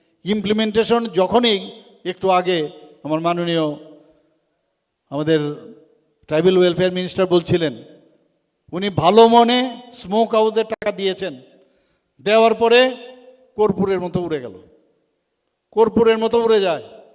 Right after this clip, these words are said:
এরকম অজস্র ফান্ড দিচ্ছে, কিন্তু সেগুলোর দেখা যায় না পিকচারে গেলে।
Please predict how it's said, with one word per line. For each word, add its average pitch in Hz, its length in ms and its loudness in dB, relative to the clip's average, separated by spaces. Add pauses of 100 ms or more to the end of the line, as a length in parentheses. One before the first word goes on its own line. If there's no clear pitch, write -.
(600)
এরকম 226 420 4
অজস্র 233 640 -2 (800)
ফান্ড 220 280 -2
দিচ্ছে, 220 360 2
কিন্তু 202 380 0
সেগুলোর 180 540 -8 (340)
দেখা 170 260 -2
যায় 170 180 -4
না 117 100 -14
পিকচারে 117 540 -10
গেলে। - 240 -20